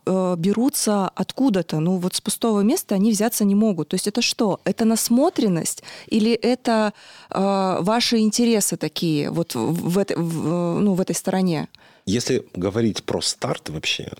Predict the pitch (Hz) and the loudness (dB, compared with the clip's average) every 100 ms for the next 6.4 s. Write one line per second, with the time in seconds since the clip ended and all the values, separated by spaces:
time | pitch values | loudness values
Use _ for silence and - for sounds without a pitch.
0 | - - 82 92 101 - 123 107 - - | -10 -6 -2 -2 -2 -2 -2 -2 -4 -4
1 | 180 107 87 - - 80 78 87 104 107 | -2 0 -2 -2 -6 -4 -4 -4 -4 -4
2 | 87 101 101 117 110 98 - 85 92 87 | -6 -4 -2 0 0 -2 -4 -2 0 -2
3 | - - - - - - 131 135 101 101 | -8 -20 -20 -12 -10 -4 -4 -2 -2 0
4 | 95 117 113 - - - - 92 120 131 | 0 0 0 -2 -6 -4 -2 -2 0 0
5 | 139 113 98 87 - _ _ - 85 - | 2 2 2 0 -4 _ _ -6 -4 -2
6 | 69 65 73 | -4 -2 -2